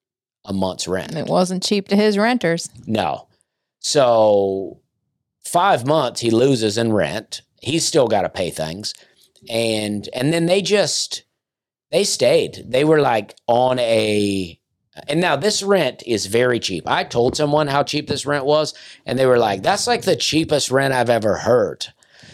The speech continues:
Speaker 1: Um, and it's a whole house. And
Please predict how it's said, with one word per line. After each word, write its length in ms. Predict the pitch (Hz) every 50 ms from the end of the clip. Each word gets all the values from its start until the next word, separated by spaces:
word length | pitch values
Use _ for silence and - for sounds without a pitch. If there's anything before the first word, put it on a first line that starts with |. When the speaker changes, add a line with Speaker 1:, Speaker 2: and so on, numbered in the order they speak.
| - - _ _ _ _ -
Speaker 1:
Um, 460 | 107 104 98 87 76 73 69 58 - - _ _ _ _ _ _ _ _ _ _ _ _ _ _ _
and 100 | 117 135
it's 140 | 143 139 -
a 80 | 135 120
whole 220 | 120 151 156 131
house. 560 | 117 127 151 143 104 - - - - - - - - _ _ _ _ _ _ _ _ _ _ _ _ _
And 800 | - 123 123 120 117 113 113 110 110 107 104 98 95 87 - -